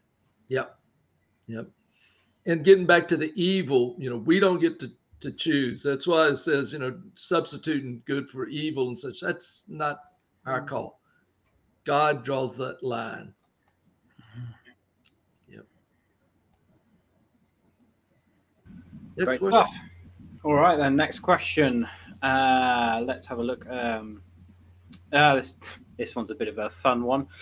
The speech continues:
Speaker 3: Uh, Doki Doki coming in with, oh, I clicked the wrong one. Uh, coming in with a one forty-nine U S Buckaroos, a hamburger. Just a hamburger.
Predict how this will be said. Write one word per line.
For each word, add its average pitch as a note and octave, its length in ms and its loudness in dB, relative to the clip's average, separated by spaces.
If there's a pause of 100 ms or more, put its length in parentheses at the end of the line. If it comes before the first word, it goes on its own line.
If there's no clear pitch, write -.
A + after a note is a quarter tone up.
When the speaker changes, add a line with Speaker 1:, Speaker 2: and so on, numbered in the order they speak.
(320)
Speaker 3:
Uh, B2+ 200 6
Doki C#3+ 360 2
Doki B2 340 0
coming B2 320 -2
in B2 360 -2
with, A#2 260 -8
oh, B2 200 -2
I - 40 -10
clicked - 220 -12
the B2 60 -4
wrong A#2 180 -2
one. G#2 200 -8 (400)
Uh, A2+ 180 0
coming C#3 220 0
in C3 100 2
with B2+ 140 -2
a B2+ 180 0
one C#3+ 360 -2
forty-nine C3 520 -4
U B2+ 120 -2
S A#2+ 100 -6
Buckaroos, C3 380 -4
a B2 60 -8
hamburger. C3 560 -2 (960)
Just - 180 -16
a D3+ 60 -6
hamburger. F2 520 -12